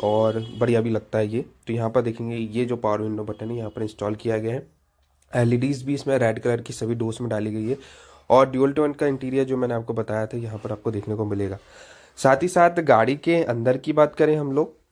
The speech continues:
तो यहाँ पर चेंज का स्पीकर्स यहाँ पर प्रॉपरली दिया है। ओल्ड वाली गाड़ी में आपको ये चीज़ देखने को नहीं मिलती है, तो कस्टमाइज इसको किया गया है डोर पैनल को, जिससे आपको एक बढ़िया लुक और कंफर्ट देखने को मिले। अभी यहाँ पर बात करेंगे तो नीचे में ये जो है अभी हमारा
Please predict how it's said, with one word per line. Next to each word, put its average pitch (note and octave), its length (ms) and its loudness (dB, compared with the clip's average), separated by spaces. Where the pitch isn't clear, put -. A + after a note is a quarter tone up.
तो C3+ 100 -4
यहाँ B2+ 260 2
पर D#3+ 120 4
चेंज C3+ 340 0
का D#3 120 2
स्पीकर्स D3 520 0
यहाँ C3 120 0
पर C3+ 100 -4
प्रॉपरली A#2+ 380 0
दिया B2+ 240 2
है। C#3 240 -6
ओल्ड A#2 220 2
वाली A#2 200 2
गाड़ी A2+ 240 0
में A#2 100 -2
आपको A#2 240 -4
ये A2+ 120 -2
चीज़ A#2+ 220 -6
देखने A2+ 240 -6
को A#2 100 -2
नहीं A2+ 160 4
मिलती A#2 280 -4
है, A#2 60 0
तो A#2+ 120 -6
कस्टमाइज A#2 480 -2
इसको A#2+ 260 -2
किया A2+ 260 -2
गया A2+ 140 -2
है A#2 80 0
डोर A2 180 -2
पैनल G#2+ 320 -2
को, B2 180 -4
जिससे B2+ 480 2
आपको A2 240 0
एक A#2+ 180 -4
बढ़िया A2+ 300 2
लुक A2+ 260 0
और A#2 80 -2
कंफर्ट A2 380 -6
देखने G#2 320 -6
को G#2+ 120 -2
मिले। F#2 220 -6
अभी C#3+ 180 2
यहाँ E3+ 200 4
पर F3 140 6
बात D3+ 240 4
करेंगे D#3 360 0
तो D3 120 4
नीचे B2 380 0
में E3+ 520 4
ये C3 340 -2
जो D3+ 160 0
है A#2+ 280 2
अभी A#2+ 200 0
हमारा A2+ 420 0